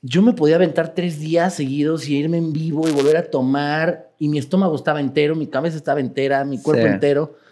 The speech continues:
Speaker 2: Y me iba a jugar fútbol.
Speaker 1: Ah, y l-, si me llegaba a dar cruda, me duraba cin-, los primeros cinco minutos que despertaba y vámonos. Ahorita ya no, ya despierto con el estómago hecho mierda, ya despierto con la cabeza mal, me dura ya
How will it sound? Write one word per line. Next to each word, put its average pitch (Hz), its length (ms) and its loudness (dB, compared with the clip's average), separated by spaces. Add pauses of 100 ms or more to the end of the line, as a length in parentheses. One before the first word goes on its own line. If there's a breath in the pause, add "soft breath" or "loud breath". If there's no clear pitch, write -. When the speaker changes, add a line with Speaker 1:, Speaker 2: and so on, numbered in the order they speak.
(160 soft breath)
Speaker 2:
Y 127 80 4
me 143 80 8
iba 147 80 6
a 143 40 4
jugar 147 180 2
fútbol. 135 320 4 (500)
Speaker 1:
Ah, 330 400 2 (640)
y 165 200 4
l-, 165 340 0 (100)
si 185 100 2
me 185 140 8
llegaba 240 220 6
a 269 40 8
dar 247 140 6
cruda, 262 120 4
me 240 80 4
duraba 202 280 4
cin-, 233 220 -2
los 190 120 2
primeros 208 220 4
cinco 254 160 2
minutos 226 200 0
que 180 120 2
despertaba 190 560 2
y 190 40 2
vámonos. 156 560 -2 (640 soft breath)
Ahorita 151 360 2
ya 160 140 2
no, 170 220 2
ya 135 100 2
despierto 143 380 -2
con 123 200 0
el 117 120 -2
estómago 139 380 0
hecho 139 180 -6
mierda, 139 440 0
ya 120 220 0
despierto 117 360 -4
con 120 100 -6
la 110 100 -6
cabeza 117 380 -4
mal, 127 380 0
me 113 100 0
dura 123 220 0
ya 120 400 0